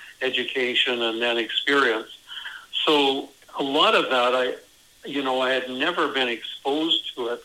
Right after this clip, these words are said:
even casually from a training or an education point of view. So we, I kept sort of falling into it. And I, I, I mean, if, I guess the first thing is, is you gotta be,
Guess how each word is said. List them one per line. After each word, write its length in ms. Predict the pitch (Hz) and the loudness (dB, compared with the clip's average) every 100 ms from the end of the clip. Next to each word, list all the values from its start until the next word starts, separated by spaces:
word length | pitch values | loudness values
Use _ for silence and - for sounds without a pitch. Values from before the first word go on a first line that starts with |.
| - | -6
even 340 | 151 143 117 98 - | -4 -2 -4 -4 -2
casually 680 | 139 180 170 117 110 104 101 - _ - - | 2 2 2 0 0 -2 -6 -14 _ -18 -8
from 200 | 123 117 | -4 -4
a 220 | 113 110 - | -4 -6 -6
training 540 | - - 139 160 127 | -6 -2 0 0 0
or 200 | 113 110 | -2 -2
an 80 | 107 | -2
education 720 | 120 127 113 - 131 165 123 | -4 -4 -6 -6 -2 0 -2
point 260 | 107 120 117 | -4 -6 -4
of 100 | 110 | -6
view. 180 | 113 104 107 - - - - - - - | -10 -14 -18 -20 -18 -16 -16 -16 -6 2
So 140 | 156 | 4
we, 340 | 143 143 143 - - _ _ - | 6 6 2 -6 -20 _ _ -4
I 100 | 156 | 0
kept 380 | - - - - - | 2 2 0 -8 0
sort 180 | 160 147 | 2 2
of 100 | - - - | 0 -6 -2
falling 400 | 156 151 135 123 | 2 2 2 0
into 440 | 147 196 - 127 110 | -2 -2 -4 -4 -4
it. 100 | - - _ - - - - 131 | -6 -16 _ -20 -20 -20 -12 -6
And 380 | 123 120 120 117 | -4 -4 -10 -12
I, 480 | - 170 151 156 165 165 | -6 -4 0 0 2 2
I, 60 | |
I 60 | 165 | 2
mean, 200 | 180 165 165 | 2 0 0
if, 160 | 160 151 - _ _ | -4 -6 -10 _ _
I 80 | 165 | 0
guess 200 | 220 - | 0 0
the 120 | 180 - | -2 -2
first 260 | 165 - - | 0 0 -2
thing 200 | 143 127 | -2 0
is, 180 | 131 107 | -2 -2
is 260 | 117 110 | -6 -6
you 120 | 110 120 | -8 -6
gotta 200 | 160 151 | -4 -4
be, 180 | 160 | -8